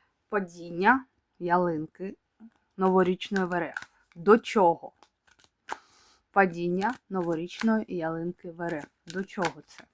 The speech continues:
Давайте дивитись. До чого? Падіння новорічної ялинки в Р Ф. Зміни.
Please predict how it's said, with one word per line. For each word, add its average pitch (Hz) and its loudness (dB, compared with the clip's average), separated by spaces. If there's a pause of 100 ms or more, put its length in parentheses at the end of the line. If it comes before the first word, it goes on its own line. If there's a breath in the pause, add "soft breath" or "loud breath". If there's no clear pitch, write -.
(1400 loud breath)
Давайте 170 -12
дивитись. - -20
До 190 -12
чого? - -12 (640)
Падіння 196 -2
новорічної 170 -6
ялинки 160 -12
в 156 -10
Р 151 -14
Ф. 151 -20 (840)
Зміни. 214 4